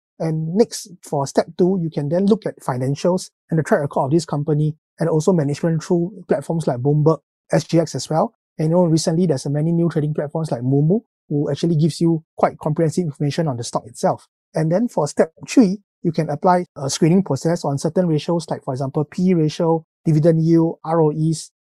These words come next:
and so on, which will help you determine how cheap or how expensive a stock is. And you also can look at their peers to compare against, which will give you a quite a good reference point on how much these stocks are trading at and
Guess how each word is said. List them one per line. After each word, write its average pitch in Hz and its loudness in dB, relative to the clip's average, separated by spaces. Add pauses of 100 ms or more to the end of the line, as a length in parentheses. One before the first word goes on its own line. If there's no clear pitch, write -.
and 135 -6
so 165 0
on, 160 0 (160)
which 151 -2
will 160 0
help 196 2
you 208 6
determine 165 0
how 185 0
cheap - -6 (200)
or 151 -2
how 185 0
expensive 165 0
a 135 -6
stock - -4
is. 143 -2 (240)
And 156 0
you 165 6
also 156 0
can 165 0
look 202 4
at - -8
their 131 -4
peers - 0
to 147 -2
compare 151 0
against, 135 -2 (220)
which 160 0
will 135 2
give 156 0
you 196 4
a 139 2
quite 147 0
a - -4
good 160 4
reference 160 -2
point 165 -2
on 123 -6
how 156 -4
much - -4
these 165 -2
stocks - -4 (200)
are 139 0
trading 175 0
at 214 -4 (240)
and 139 -2